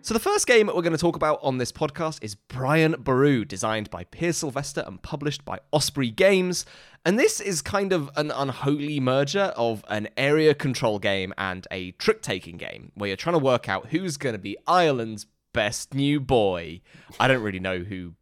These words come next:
Brian Boru is historically. I just know that he's on the cover and looks Sick!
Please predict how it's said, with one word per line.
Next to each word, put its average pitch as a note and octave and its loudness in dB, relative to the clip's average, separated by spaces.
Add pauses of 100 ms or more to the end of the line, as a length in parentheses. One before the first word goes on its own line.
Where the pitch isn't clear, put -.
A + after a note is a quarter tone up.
(160)
Brian F#2 0
Boru F#2 -4
is F2 -8
historically. F#2 -4
I E2+ -8
just F2+ -12
know F#2 -6
that E2+ -10
he's F2 -8
on F#2 -6
the F2+ -12
cover F#2 -6
and F2 -10
looks - -6 (560)
Sick! - 0